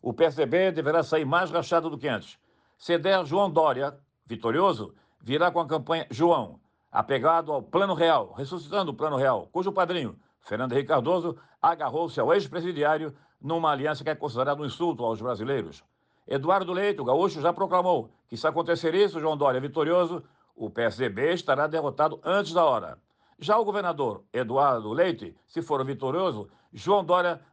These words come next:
vai fazer a mesma força que Fernando Henrique fez em São Paulo e no Brasil, nas duas derrotas de João José Serra, também candidato tucano à presidência. O gaúcho, Eduardo Leite, tem como maior aliado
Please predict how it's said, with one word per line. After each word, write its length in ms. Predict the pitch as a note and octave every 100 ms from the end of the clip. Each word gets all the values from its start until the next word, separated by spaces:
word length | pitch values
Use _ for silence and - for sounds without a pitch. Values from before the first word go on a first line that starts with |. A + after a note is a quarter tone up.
| _
vai 220 | A2+ B2+
fazer 360 | - F#3+ F3
a 100 | D#3
mesma 320 | A2+ G3 F#3+ F3
força 440 | D#3 D#3+ D#3 C3+ - _
que 100 | D3+
Fernando 320 | C#3+ D#3 F#3+
Henrique 220 | F3+ F#3+ D3+
fez 420 | F#3 C#3+ G2+ - _
em 100 | D#3+
São 180 | E3+ F3+
Paulo 200 | D3+ C3+
e 40 |
no 60 | E3
Brasil, 500 | E3 A#2+ E3+ G3 F#3+ _ _
nas 220 | - D#3+ G2+
duas 260 | E3 F#3
derrotas 460 | E3+ C3+ D#3 D3+ D3
de 180 | D#3 D3
João 320 | A2+ C#3+ G#2
José 260 | A#2 C3+
Serra, 440 | A#2+ D#3 B2+ F#2+ - _
também 280 | F#2+ G#2+ C#3+
candidato 320 | C#3 B2+ C#3+
tucano 280 | A2+ D3+ C#3
à 20 |
presidência. 600 | A#2 G#2 C#3 C#3 E2+ D2 _ _ _ _ _
O 140 | G#2+
gaúcho, 540 | G#2+ C3 G3+ - F#3 -
Eduardo 320 | G2 G#2 F#2
Leite, 440 | G#2+ E3+ E3+ E3+ C3 _ _
tem 220 | E3 F3+
como 180 | - E3
maior 240 | C#3+ F3 F3+
aliado 540 | D#3+ E3 C#3 G2+ -